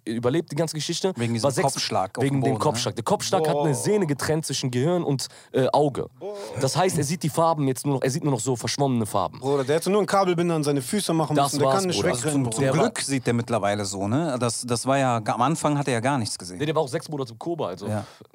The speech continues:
Speaker 1: Gott sei Dank, der hat das jetzt irgendwie so, also die Blindheit ist so, also es ist doch gut gegangen, dass er nur blind ist letztendlich so, weißt du, weil sowas hinterlässt eigentlich eine Behinderung, wenn du sechs Monate nicht vernünftig Sauerstoff ins
Speaker 2: Ja.
Speaker 1: Gehirn bekommst. Aber der Bulle, und das, was du sagst, alles klar, vor Gericht,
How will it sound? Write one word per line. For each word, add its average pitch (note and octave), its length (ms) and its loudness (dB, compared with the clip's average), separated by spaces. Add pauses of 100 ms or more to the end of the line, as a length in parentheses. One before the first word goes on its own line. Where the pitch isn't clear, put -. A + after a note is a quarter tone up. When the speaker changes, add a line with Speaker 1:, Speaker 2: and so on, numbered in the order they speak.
Speaker 1:
Gott C3+ 160 2
sei B2+ 140 0
Dank, C#3+ 200 0
der A#2+ 80 -2
hat A#2+ 80 -2
das A#2 100 -6
jetzt A#2 120 -6
irgendwie B2+ 340 0
so, A2 460 2
also G2+ 220 -4
die G2 180 -12
Blindheit A#2+ 460 -4
ist - 300 -12
so, A#2 140 -6 (480)
also G2+ 120 -8
es F#2+ 60 -6
ist - 80 -6
doch G#2+ 80 -4
gut D#3+ 180 0
gegangen, B2 240 0
dass A2+ 140 -2
er A#2+ 80 0
nur A#2+ 160 0
blind A#2+ 280 -2
ist - 180 -8
letztendlich F2+ 440 -6
so, D2 140 -8
weißt F#2 200 -4
du, G2 40 -2
weil G2+ 120 0
sowas A2 280 -2 (320)
hinterlässt A#2 320 -2
eigentlich A#2 160 0
eine G#2+ 80 -2
Behinderung, G#2 400 0
wenn G2+ 80 0
du G2+ 60 -2
sechs G#2 200 -4
Monate G#2+ 340 -2
nicht G2 220 -4
vernünftig G#2+ 340 -6
Sauerstoff A#2 420 -2
ins F#2+ 100 -8
Speaker 2:
Ja. G#2 60 -2
Speaker 1:
Gehirn A2 180 0
bekommst. A2+ 280 -6 (280)
Aber G3 220 4
der E3 100 2
Bulle, A#3 340 0 (600)
und D#3+ 280 0
das, E3+ 220 0
was G3 80 -2
du G3 80 2
sagst, F#3 340 0
alles F3+ 240 4
klar, - 280 -2
vor F3 180 2
Gericht, E3+ 500 0